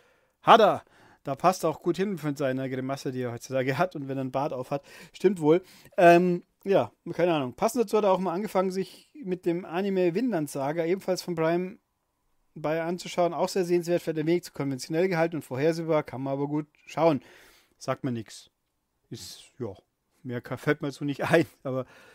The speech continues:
ich und Anime sehen, äh, nix wissen, ist jetzt kein Dings. Ich bin jetzt grad dran, dass ich Aokana herkrieg für die Arbeit. Äh, ich hab zwei der vier Routen, hab ich gelesen. Ist gut, ist wirklich gut. Den Schweingraben vermisst man nicht. Ich hab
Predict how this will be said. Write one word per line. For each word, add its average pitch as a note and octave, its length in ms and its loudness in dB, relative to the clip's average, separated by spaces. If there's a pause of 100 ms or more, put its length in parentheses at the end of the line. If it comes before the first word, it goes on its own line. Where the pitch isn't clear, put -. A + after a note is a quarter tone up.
(200)
ich - 180 -6
und E3 80 -2
Anime D#3+ 320 0
sehen, D#3+ 540 0
äh, F#3 280 -10
nix D#3+ 260 -6
wissen, D#3+ 220 -4
ist D#3 120 -8
jetzt D3 120 -12
kein C3+ 180 -4
Dings. C#3+ 200 -4
Ich - 80 -20
bin F#3+ 100 -4
jetzt G3+ 160 -4
grad D#3+ 240 0
dran, E3+ 100 2
dass F3 120 0
ich E3 140 -6
Aokana D#3+ 460 0
herkrieg C#3 440 -4
für - 120 -6
die C#3 100 -2
Arbeit. C#3+ 460 -2 (720)
Äh, C#3 240 4 (960)
ich D3+ 180 -2
hab E3 160 4
zwei E3+ 240 0
der F#3 140 2
vier F3+ 240 0
Routen, G3 300 -6
hab F3 100 0
ich E3 100 -12
gelesen. F#3 560 -2 (140)
Ist E3+ 160 -14
gut, A#3 300 -4
ist C#3 120 -14
wirklich F#3 260 -8
gut. A#3 220 -4 (180)
Den D3+ 140 -2
Schweingraben F3 540 0
vermisst E3+ 320 -4
man C#3+ 140 -2
nicht. - 340 -6
Ich D3 160 -10
hab D#3 100 -6